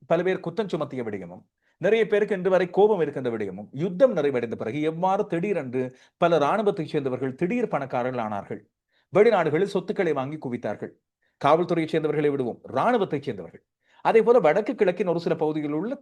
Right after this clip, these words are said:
கடற்படையினர் திடீரென்று பெரும் பணக்காரர்களாகி இருந்தார்கள். பல கடத்தல் நடவடிக்கைகள், அதுபோல சட்டத்துக்கு புறம்பான நடவடிக்கைகளை இவர்கள் மேற்கொண்டிருந்தார்கள் என்று சொல்லப்பட்டு வருகிறது. இராணுவ துணைக்குழுக்கள் மூலமாகவும் இவர்கள் பெருமளவு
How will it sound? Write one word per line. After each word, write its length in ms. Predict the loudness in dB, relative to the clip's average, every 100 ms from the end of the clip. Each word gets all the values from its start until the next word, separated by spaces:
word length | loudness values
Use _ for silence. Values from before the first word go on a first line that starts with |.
| 0
கடற்படையினர் 640 | 0 2 0 0 -6 2
திடீரென்று 400 | 2 2 -2 -2
பெரும் 260 | 2 2 2
பணக்காரர்களாகி 600 | -2 0 0 2 0 0
இருந்தார்கள். 500 | -4 -4 -6 -6 -10 -12 _ _ _ _ _ _ _ _ _
பல 140 | 4 4
கடத்தல் 380 | 4 2 2 0
நடவடிக்கைகள், 560 | 0 0 -2 -4 -4 -6 -12 _
அதுபோல 300 | -6 -2 0 0
சட்டத்துக்கு 540 | 0 0 0 0 -2
புறம்பான 360 | -2 -2 -2 -2
நடவடிக்கைகளை 520 | -2 -2 -2 -2 -2
இவர்கள் 280 | -2 -4 -4
மேற்கொண்டிருந்தார்கள் 600 | -6 -8 -8 -4 -4 -4
என்று 140 | -8 -2
சொல்லப்பட்டு 340 | -2 -2 -4
வருகிறது. 300 | -6 -8 -14 _ _ _ _ _ _
இராணுவ 380 | 0 2 4 2 0
துணைக்குழுக்கள் 580 | -2 -2 2 2 2 0
மூலமாகவும் 580 | 0 2 2 0 -4 -6 -8
இவர்கள் 360 | -4 -2 -2 -4
பெருமளவு 520 | -2 2 4 4 2